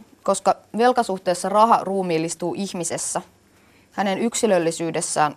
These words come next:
ja moraalissaan. Ja luottamus on näennäistä, ei vain siksi, että sitä edeltää väistämättä epäluulo, toinenhan on kilpailija ja tai mahdollinen huijari, vaan myös siksi, ö, että luottamuksen pohjan muodostava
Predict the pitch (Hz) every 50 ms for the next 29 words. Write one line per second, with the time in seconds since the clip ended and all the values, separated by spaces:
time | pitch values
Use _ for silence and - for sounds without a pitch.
0 | - _ - 165 170 175 175 175 170 156 147 147 147 - - - - 143 156 160
1 | 196 - _ _ _ _ _ _ _ _ _ _ _ _ _ _ _ _ _ -
2 | 190 226 254 294 320 - - 269 214 - - 185 180 180 202 240 262 269 247 233
3 | 214 202 190 - - - 180 - - - _ _ _ _ _ _ _ _ _ _
4 | - - - 233 269 269 302 277 233 - 185 196 - - - - - 175 - -
5 | 180 180 170 180 160 170 180 180 170 170 175 175 175 185 185 190 190 - 170 165
6 | 165 - - - - 190 - - 170 160 156 156 160 160 175 - - - _ _
7 | _ - - _ _ - 196 190 190 190 185 185 175 170 170 170 196 202 202 196
8 | 196 - 180 175 170 170 165 165 165 165 - - _ - 180 175 170 170 - 180
9 | 175 175 180 180 185 185 170 170 170 170 170 165 180 202 226 233 233 233 214 214
10 | 220 214 - _ _ _ _ _ _ _ _ _ _ _ _ - - _ _ _
11 | - - - _ _ - 220 254 294 311 302 254 196 - - - 202 196 - -
12 | - 175 175 - _ _ _ _ _ _ _ _ _ _ _ _ _ _ 190 185
13 | 175 175 175 175 170 - 190 - - 208 214 240 262 269 269 - 233 214 208 -
14 | 202 190 - - 226 240 247 240 226 196 170 180 180 180 180 175 180 180 - -
15 | 175 170 170 160